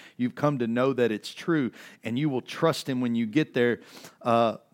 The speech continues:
but make no mistake, like, if anybody <laughs> thinks, like, they're gonna have a vote in heaven, or if they're gonna have, like, their, their, the things they say are gonna matter more somehow than God, that's just not gonna be that way. And I can tell you that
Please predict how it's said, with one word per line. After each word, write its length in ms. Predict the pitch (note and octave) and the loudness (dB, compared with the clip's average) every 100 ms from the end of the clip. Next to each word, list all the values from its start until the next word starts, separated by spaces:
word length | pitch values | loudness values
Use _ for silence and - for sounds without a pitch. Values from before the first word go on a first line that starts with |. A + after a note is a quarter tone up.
| _ - | _ 0
but 280 | C3+ C3 A#2 | 0 0 -2
make 280 | C3+ D#3 | 0 0
no 140 | C3 C#3 | -2 -2
mistake, 500 | B2 - D3+ D3 - | -4 -2 0 0 0
like, 160 | A#2 B2 | -2 -2
if 120 | - | -4
anybody 380 | D3+ C#3+ C3+ A#2+ | -2 2 0 0
<laughs> 120 | D3 | -4
thinks, 300 | D3+ B2 - | -4 -6 -2
like, 360 | A#2 A2 - - | -2 -2 -6 -4
they're 120 | A2+ | -4
gonna 200 | B2 A2+ | -2 -2
have 160 | B2+ | -2
a 80 | G#2 | -4
vote 300 | F#2 A2+ C3+ | -2 -2 -2
in 140 | G#2+ G#2 | -4 -4
heaven, 420 | B2 A#2 G2 G2 | -4 -2 -4 -6
or 280 | G2 G2+ G#2+ | -4 -4 -2
if 180 | G#2+ G2+ | -6 -4
they're 160 | A#2+ | -4
gonna 240 | G#2+ A2+ A2 | -2 -4 -2
have, 240 | A2+ A2 | -2 0
like, 200 | A2 G2 | -2 -2
their, 220 | A#2+ A#2+ - - _ | -2 -2 -4 -16 _
their, 420 | G#2 A2+ B2+ B2 G2 _ _ _ _ - | -4 0 2 0 -4 _ _ _ _ -8
the 120 | G#2 | -6
things 340 | - D3 C#3 | -2 -2 0
they 140 | C3 B2+ | 0 0
say 300 | - C3 A#2 | 0 0 2
are 100 | A2 | 0
gonna 220 | A#2 G#2+ | -2 -2
matter 360 | G#2+ G#2+ G#2+ | -2 0 0
more 320 | F#2+ G#2+ A#2+ B2+ | -2 -2 -2 -4
somehow 400 | - A2 G2+ G#2 | -6 -6 -2 -2
than 220 | F#2+ F#2 | -4 -4
God, 300 | A2+ A2 F#2 | -2 -2 -2
that's 200 | G#2 - | -8 -8
just 160 | A2+ | -10
not 180 | A#2+ G#2 | -8 -8
gonna 140 | G2 F2 | -8 -6
be 160 | A2 | -4
that 140 | C#3 F#2 | -4 -4
way. 160 | F#2 F2 - - | -8 -10 -12 -2
And 120 | A#2 | -2
I 60 | |
can 160 | D#3 B2 | -2 -4
tell 220 | - D3 | -4 -2
you 180 | G#3 A2 | -2 -4
that 220 | G#2 A2 | -4 -6